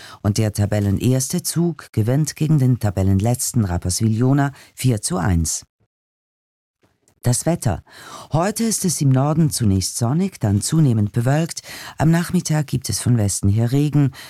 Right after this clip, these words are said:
mit zügigem Südwestwind bei elf bis fünfzehn Grad. Im Süden gibt es gebietsweise sonnige Phasen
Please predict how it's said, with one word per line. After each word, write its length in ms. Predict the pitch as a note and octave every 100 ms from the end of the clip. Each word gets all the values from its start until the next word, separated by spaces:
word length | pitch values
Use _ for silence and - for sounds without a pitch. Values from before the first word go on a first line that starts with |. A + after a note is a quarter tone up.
| -
mit 160 | G#2+ -
zügigem 540 | - D#3 C#3+ B2+ B2+
Südwestwind 760 | - B2+ G#2+ G2+ - A2+ G#2+ -
bei 180 | G2 F#2+
elf 360 | G#2 G#2+ -
bis 160 | B2 -
fünfzehn 540 | B2 B2 - C#3+ C#3+
Grad. 520 | A#2 F2+ C#2+ - - _ _ - - -
Im 140 | C3 D3+
Süden 380 | - F3+ F3+ E3
gibt 240 | A2+ -
es 140 | G2
gebietsweise 680 | - G#2+ D#3+ - C3+ A2+ G2+
sonnige 460 | - A#2 D3 D#3 C#3+
Phasen 480 | C#3+ C#3 C3+ C3+